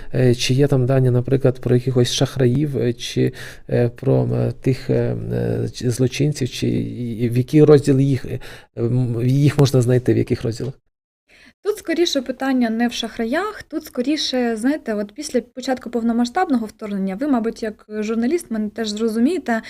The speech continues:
Speaker 2: журналістика перекваліфікувалася. Е, журналісти почали писати про воєнні злочини,
Speaker 1: Так.
Speaker 2: почали писати про колаборантів, пропагандистів. І це теж
Speaker 1: Зрадників,
Speaker 2: і,
Speaker 1: так.
Speaker 2: е,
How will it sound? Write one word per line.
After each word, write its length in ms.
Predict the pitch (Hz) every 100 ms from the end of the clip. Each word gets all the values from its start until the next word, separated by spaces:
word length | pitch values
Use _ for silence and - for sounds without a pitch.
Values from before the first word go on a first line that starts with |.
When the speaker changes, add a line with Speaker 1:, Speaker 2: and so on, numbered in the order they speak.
| - - - _
Speaker 2:
журналістика 680 | 196 262 277 359 311 285 254
перекваліфікувалася. 1600 | - 254 254 254 233 226 226 233 214 214 220 196 180 - 165 - _ 202 202
Е, 40 |
журналісти 440 | 202 226 254 302 240
почали 360 | 226 240 254
писати 440 | 247 220 240 240 208
про 220 | - 214
воєнні 500 | 196 202 233 226 226
злочини, 640 | 214 202 214 214 185 175 180
Speaker 1:
Так. 80 | 117 117 - _ -
Speaker 2:
почали 360 | 233 254 254
писати 520 | 262 262 - 254 247 247
про 240 | - 240
колаборантів, 1000 | 240 240 226 214 233 214 208 202 175 - - _ _
пропагандистів. 1080 | 254 247 254 262 247 254 247 240 - 170 - _ _ _
І 180 | 269 269 - -
це 360 | - 294 302 294
теж 260 | 269 262 262
Speaker 1:
Зрадників, 440 | 262 262 254 269
Speaker 2:
і, 60 | 262
Speaker 1:
так. 80 | 247 -
Speaker 2:
е, 260 | 240 226